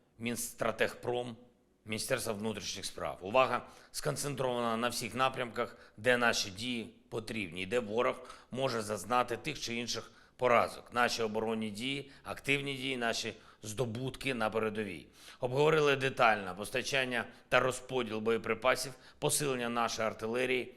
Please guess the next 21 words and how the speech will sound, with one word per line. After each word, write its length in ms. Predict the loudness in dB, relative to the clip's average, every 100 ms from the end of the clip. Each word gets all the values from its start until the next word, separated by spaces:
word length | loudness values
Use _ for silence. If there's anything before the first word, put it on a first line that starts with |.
| -12 -8
і 100 | -2
П 160 | 0
П 120 | 0
О. 240 | -2 -4 -8 -14 -20 -14 -2
Говорив 380 | 2 2 2
сьогодні 480 | -2 -4 -4 -4 -4
з 60 | -4
прем'єр-міністрами 1040 | -6 -2 -2 -2 -4 -6 -6 -6 -4 -4 -6 -14 -2
Японії 760 | 0 0 -2 -4 -4 -6 -8 -16 _ -2
та 120 | 0
Нідерландів. 760 | 0 0 0 2 0 -2 -8 -16 -20 _
Поінформував 800 | -6 -4 -2 -4 -2 0 0 0
про 140 | -2 -2
нашу 300 | -4 -4 -8
рятувальну 460 | -6 -2 -2 -2
операцію 580 | -6 0 0 0 -4 -12 -14 -20 -20 -20
в 20 |
південних 720 | -2 -2 2 2 2 0 -6 -14 -20 -4
районах, 540 | 4 4 4 -2 -6
про 160 | -6 -4
наші 380 | -2 -2 -2